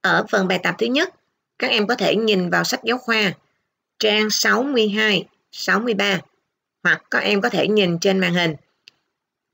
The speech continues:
Now, number eight. Missy Wynn bought corn, potatoes, cabbages at the market. Các em sẽ sử dụng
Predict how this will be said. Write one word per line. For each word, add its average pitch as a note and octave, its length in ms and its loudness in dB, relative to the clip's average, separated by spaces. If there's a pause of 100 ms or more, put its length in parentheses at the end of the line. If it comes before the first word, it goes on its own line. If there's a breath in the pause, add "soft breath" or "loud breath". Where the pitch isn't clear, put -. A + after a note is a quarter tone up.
(800)
Now, F#3 380 0
number G3+ 420 2 (140)
eight. G3 260 0 (2750)
Missy B3+ 400 0
Wynn A#3+ 440 2
bought A3+ 400 2 (440)
corn, A#3 440 -2 (480)
potatoes, A#3 880 0 (920)
cabbages A3+ 880 0 (220)
at A#3+ 180 -2 (180)
the F#3+ 100 2
market. F#3+ 540 0 (1400)
Các B3+ 160 0
em A3 200 0
sẽ F3+ 200 0
sử F#3+ 160 0
dụng F#3 380 2